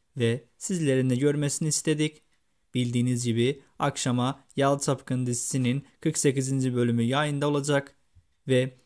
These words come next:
en iyi bölümlerden birinin olduğunu söyleyen Emrullah'ın akşama hazır olup olmadığını kendi sosyal medya takipçilerine sordu. Sizler Emrullah Hekim'in bu paylaşımı ile ilgili neler düşünüyorsunuz?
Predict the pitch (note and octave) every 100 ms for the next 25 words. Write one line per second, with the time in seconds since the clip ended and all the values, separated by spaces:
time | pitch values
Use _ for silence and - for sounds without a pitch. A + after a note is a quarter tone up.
0 | - E3 E3 C#3+ C#3 C3+ C3 C3 B2+ C#3+
1 | C#3 C3+ C3+ D3 D#3 C3+ A#2+ B2 A#2+ B2
2 | A#2 A2+ A#2+ A#2 A#2 A#2 A#2+ A#2 B2+ D#3
3 | - _ _ - C#3 - E3 D#3+ D3+ D3
4 | D#3 D#3 D#3+ D#3 E3+ D#3 B2 A#2+ A#2+ C3+
5 | - F3+ E3+ F3+ E3+ D#3 D#3+ D#3+ D#3+ C3
6 | A2+ - _ _ - B2+ A#2+ - B2 A#2
7 | A#2+ A#2+ B2 A#2 A#2+ A#2+ - _ _ _
8 | _ _ _ _ _ _ - C3 B2+ B2+
9 | C3+ - _ _ D3 C#3+ C#3+ C#3 C3 B2+
10 | C3 B2 B2 F3 F#3 D#3+ C#3 C3+ C#3+ C3+
11 | B2 A#2+ A#2+ A#2+ A#2 A#2 A#2+ B2 - C#3
12 | C3+ - D3 C#3+ -